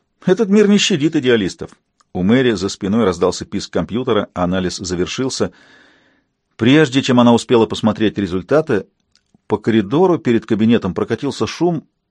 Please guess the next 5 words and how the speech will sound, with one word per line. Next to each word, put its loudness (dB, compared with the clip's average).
донесшийся 0
с -6
противоположного 0
конца 0
здания. -2